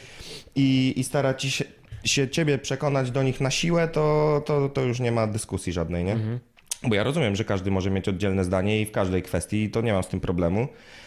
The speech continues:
Speaker 1: e, bo też często gęsto się z kimś tam nie zgadzam i no, trzeba potrafić jakby, wiesz, asertywnie podejść do tematu, że jeżeli ktoś coś mówi, a ty się z tym nie zgadzasz, no to trudno.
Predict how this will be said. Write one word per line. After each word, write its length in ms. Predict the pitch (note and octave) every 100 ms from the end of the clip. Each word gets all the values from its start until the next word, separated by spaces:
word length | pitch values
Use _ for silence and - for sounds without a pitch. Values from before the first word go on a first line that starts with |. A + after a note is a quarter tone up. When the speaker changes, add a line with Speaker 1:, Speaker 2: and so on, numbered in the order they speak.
| -
Speaker 1:
e, 380 | - G2+ G2 G2
bo 100 | F#2+
też 160 | A2 G#2+
często 300 | G#2+ G2+ G#2
gęsto 320 | G2+ G2 -
się 140 | - G2+
z 60 |
kimś 180 | G2+ G2
tam 140 | G2+
nie 100 | G2
zgadzam 440 | F2 F#2 F#2 A2 F#2+
i 500 | G2+ G#2 G#2+ G#2+ A2
no, 160 | B2 C3
trzeba 260 | - B2+
potrafić 560 | B2 - A2+ - G2+ -
jakby, 340 | G2 F#2 G2
wiesz, 280 | F2+ E2+ - -
asertywnie 560 | F#2+ G#2 F#2 G2 F#2+
podejść 300 | F#2+ F#2 F2+
do 80 | F#2
tematu, 420 | G2 F2+ F2+ A2+
że 180 | G2 F#2
jeżeli 300 | F2 F2+ F2+
ktoś 200 | - F2+
coś 220 | - -
mówi, 260 | F2+ F2+ F2
a 100 | E2+
ty 140 | F2
się 140 | - E2+
z 40 |
tym 140 | F2
nie 100 | F2
zgadzasz, 380 | E2+ F2 E2+ -
no 60 | F2+
to 120 | F#2
trudno. 380 | - D#2+ F2+